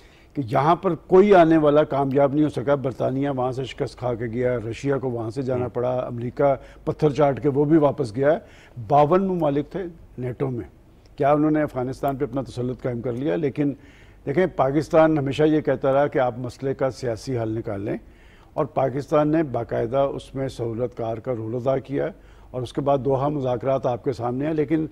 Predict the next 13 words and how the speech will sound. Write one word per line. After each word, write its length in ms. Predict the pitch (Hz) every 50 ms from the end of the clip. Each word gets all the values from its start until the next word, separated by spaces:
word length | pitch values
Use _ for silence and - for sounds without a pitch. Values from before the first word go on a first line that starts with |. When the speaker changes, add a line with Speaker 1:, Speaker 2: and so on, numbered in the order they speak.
| - - - - - - -
Speaker 1:
मेरा 100 | 156 170
ख्याल 260 | - 175 180 190 196
है 100 | 196 190
कि 140 | 156 - 180
हमें 480 | 170 127 123 123 131 143 147 156 156 151
अपनी 360 | - 139 - - 143 143 147
अफगान 380 | 139 - - 120 113 127 131
पॉलिसी 400 | 123 - 135 127 131 113 - 135
पे 140 | 117 120 131
नज़रसानी 560 | 120 120 113 120 113 - 113 113 113 113 123
करनी 340 | 110 - 131 107 104 113 120
पड़ेगी, 540 | 117 - 113 107 107 107 101 87 110 113 95 - - - - -
Speaker 2:
सही। 140 | 117 104 95